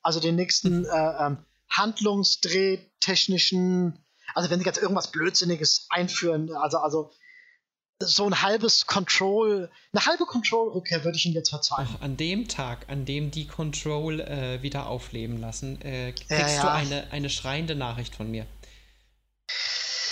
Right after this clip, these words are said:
Speaker 2: Das, äh
Speaker 1: Man kann es ihnen nicht, man, man,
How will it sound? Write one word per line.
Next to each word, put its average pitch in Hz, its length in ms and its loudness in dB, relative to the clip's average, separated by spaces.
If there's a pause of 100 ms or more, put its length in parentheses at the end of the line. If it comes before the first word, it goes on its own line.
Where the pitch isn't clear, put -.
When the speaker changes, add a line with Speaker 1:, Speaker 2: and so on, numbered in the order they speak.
Speaker 2:
Das, 151 200 0
äh 151 280 -2 (320)
Speaker 1:
Man 220 140 4
kann 277 200 4
es 302 140 2
ihnen 254 160 4
nicht, 247 240 2
man, 226 260 0
man, 240 180 2